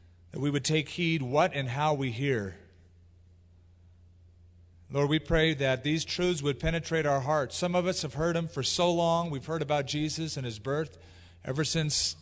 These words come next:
almost we were born. And I pray, Lord, it would never grow old to us.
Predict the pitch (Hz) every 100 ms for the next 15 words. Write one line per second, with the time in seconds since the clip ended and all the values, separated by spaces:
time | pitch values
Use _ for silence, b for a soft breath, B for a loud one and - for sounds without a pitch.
0 | - - 127 147 156 160 - 147 139 117
1 | 110 110 95 95 95 92 b b b b
2 | b b b - - 127 - 143 135 139
3 | 123 117 127 131 123 120 117 123 151 151
4 | - 160 160 165 - -